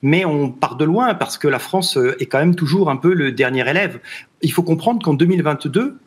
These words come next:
la France installe moins de panneaux solaires qu'en deux mille vingt et un. Là où tous les autres pays d'Europe ont des croissances à vingt, trente pour cent.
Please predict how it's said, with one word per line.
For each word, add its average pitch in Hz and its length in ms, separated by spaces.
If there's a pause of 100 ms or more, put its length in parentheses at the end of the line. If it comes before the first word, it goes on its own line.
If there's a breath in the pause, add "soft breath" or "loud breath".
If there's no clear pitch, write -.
(140)
la 131 100
France - 540 (160)
installe 151 380
moins 170 260
de 185 80
panneaux 160 240
solaires 180 400
qu'en 143 120
deux 139 80
mille 127 120
vingt 127 160
et 208 60
un. 196 180 (680 loud breath)
Là 175 400
où 196 240 (180)
tous 262 160
les 202 180
autres 190 200
pays 160 220
d'Europe 143 340
ont 139 60
des 131 100
croissances 175 480
à 127 40
vingt, 139 200
trente 143 240
pour - 140
cent. 160 280